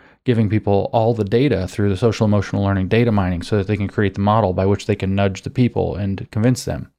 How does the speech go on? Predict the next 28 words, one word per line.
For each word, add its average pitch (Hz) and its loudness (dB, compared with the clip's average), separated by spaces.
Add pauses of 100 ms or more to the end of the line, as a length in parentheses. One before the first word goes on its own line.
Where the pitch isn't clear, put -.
(420)
Hmm. 202 2 (2250)
Freirean 110 4
model 95 4
gets 92 -8
deep. 117 0 (460)
Moreover, 123 2 (800)
Freire, 92 2
Freire 98 2
tells 117 0
us, - -8 (500)
it 127 2
would 117 4
be 110 2
illusory 104 2
to 98 -2
think 92 -2 (300)
that 95 2
with 135 2
this 151 0
line 117 4
of 95 0
reasoning, 98 2
a 92 -4
social 131 2
worker 101 0
could 101 -2
move 101 2
freely, 95 0